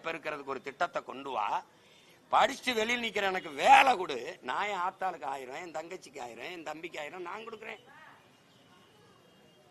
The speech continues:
இருபத்தி நாலாயிரம் கோடியை இலவசம் நீங்க கொடுத்துட்டு, இதுல இழக்கிற பணத்தை எங்க வாங்குற? கடன் பத்து லட்சம் கோடியை தொடுது, வட்டி மட்டுமே அறுபது, எழுபதாயிரம் கோடி கட்டுறோம். இதெல்லாம் பதில் இருக்கா?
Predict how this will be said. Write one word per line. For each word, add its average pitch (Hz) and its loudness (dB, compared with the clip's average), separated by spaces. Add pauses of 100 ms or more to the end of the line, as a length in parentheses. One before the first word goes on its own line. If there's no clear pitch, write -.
(180)
இருபத்தி 254 2
நாலாயிரம் 214 8
கோடியை 247 6 (120)
இலவசம் 190 2
நீங்க 147 -8
கொடுத்துட்டு, 123 -12 (560)
இதுல 196 0
இழக்கிற 233 6
பணத்தை 196 0
எங்க 196 -2
வாங்குற? 156 -2 (100)
கடன் 190 0
பத்து 160 0
லட்சம் 151 -6
கோடியை 170 -4
தொடுது, 123 -6 (680)
வட்டி 170 4
மட்டுமே 214 2
அறுபது, 180 0
எழுபதாயிரம் 135 -4
கோடி 175 -8
கட்டுறோம். 123 -8 (1500)
இதெல்லாம் 131 0
பதில் 226 0
இருக்கா? 170 4